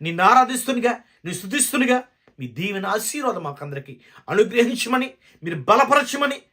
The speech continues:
మీరు సిద్ధపరచమని కూడా మేము ప్రార్థిస్తున్నానయ్యా. అలాగే తండ్రి, ఈ రాత్రి సమయంలో ప్రభా, అల్పుడము, అయోగ్యులు మమ్మల్ని ఇటు రీతిగా మీరు బలపరుచుకున్నారు.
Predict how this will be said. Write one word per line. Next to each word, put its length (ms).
మీరు 120
సిద్ధపరచమని 640
కూడా 180
మేము 420
ప్రార్థిస్తున్నానయ్యా. 880
అలాగే 200
తండ్రి, 440
ఈ 80
రాత్రి 400
సమయంలో 360
ప్రభా, 340
అల్పుడము, 520
అయోగ్యులు 360
మమ్మల్ని 400
ఇటు 160
రీతిగా 280
మీరు 120
బలపరుచుకున్నారు. 800